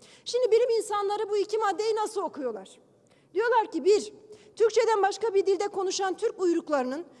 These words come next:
mahkemelerde kendi dillerini sözlü olarak kullanabilme hakkı otuz dokuza beş madde tarafından devletin bir resmi dilinin mevcut olduğu hususunu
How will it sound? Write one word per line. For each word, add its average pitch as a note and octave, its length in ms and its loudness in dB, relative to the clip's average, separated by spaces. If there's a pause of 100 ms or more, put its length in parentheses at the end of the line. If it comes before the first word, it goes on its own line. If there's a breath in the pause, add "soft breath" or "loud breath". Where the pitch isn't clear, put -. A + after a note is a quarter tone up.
(120)
mahkemelerde F4 760 0
kendi F4 300 0
dillerini F4 380 0
sözlü E4 320 -4
olarak D#4 360 0
kullanabilme E4+ 560 -2
hakkı E4 520 -6 (520 loud breath)
otuz D#4+ 280 -4
dokuza F#4+ 400 -2
beş G4+ 200 -2
madde D#4 280 0
tarafından E4 680 -2 (240 loud breath)
devletin F4+ 580 0
bir G4 180 4
resmi F4 340 -2 (120)
dilinin F#4+ 340 2
mevcut D#4+ 380 0
olduğu D4+ 460 -2
hususunu F#4+ 580 -4